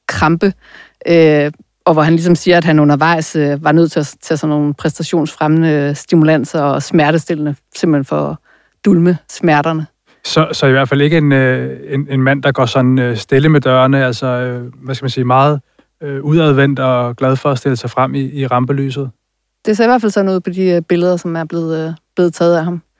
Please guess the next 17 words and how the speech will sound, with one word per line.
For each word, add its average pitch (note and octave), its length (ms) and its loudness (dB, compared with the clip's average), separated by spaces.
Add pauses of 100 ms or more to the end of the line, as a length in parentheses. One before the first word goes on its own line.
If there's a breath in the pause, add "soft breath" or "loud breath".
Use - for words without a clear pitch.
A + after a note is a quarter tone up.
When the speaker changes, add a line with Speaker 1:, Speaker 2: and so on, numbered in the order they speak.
(180)
Speaker 2:
Og, D3+ 260 0
og C#3+ 120 2
hvad C#3 140 2
med, D#3+ 320 4
øh, B2 460 -2
med C3+ 160 0
den, B2+ 240 0
den C3 180 -4
toogtyve-årige C3+ 480 -2
kvinde? C3+ 240 -2
Hvad, C3 120 -4
hvad C3 200 -6
ved C3+ 140 0
vi C3 160 -4
ellers C3+ 240 -8
om C#3+ 60 -4
hende? C3 260 -4